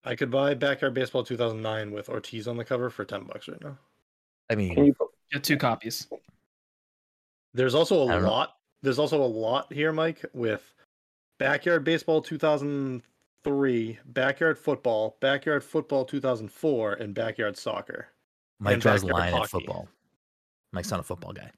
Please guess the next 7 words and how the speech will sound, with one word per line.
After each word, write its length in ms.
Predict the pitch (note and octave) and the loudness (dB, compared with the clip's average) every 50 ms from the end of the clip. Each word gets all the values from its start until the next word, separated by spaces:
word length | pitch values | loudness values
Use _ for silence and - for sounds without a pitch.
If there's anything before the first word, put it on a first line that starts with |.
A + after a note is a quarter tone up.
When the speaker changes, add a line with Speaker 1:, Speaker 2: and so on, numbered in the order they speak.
| _ _ _ _ - | _ _ _ _ -14
Speaker 1:
And 140 | - A#2 A2+ | -8 -4 -4
that's 200 | A2+ G#2+ - - | -4 -4 -4 -8
twenty 240 | - - C3+ A#2 E3+ | -10 -4 0 2 2
Speaker 4:
Now, 200 | E3 D#3+ D#3 D#3 | 2 2 2 0
Speaker 1:
bucks. 180 | - - - _ _ _ _ _ _ _ _ _ _ _ _ _ _ _ _ - | -2 -6 -10 _ _ _ _ _ _ _ _ _ _ _ _ _ _ _ _ 0
Speaker 4:
I 120 | E3+ D#3+ D#3+ | 2 2 4
believe 1120 | D3 D#3+ D#3+ D#3+ E3+ F3 G3 G#3+ A3+ A#3 B3 B3 B3+ C4 C4 C4 A#3+ A3+ - - - - | 4 4 4 6 6 6 4 4 2 2 2 2 2 2 2 0 -2 -4 -6 -8 -10 -10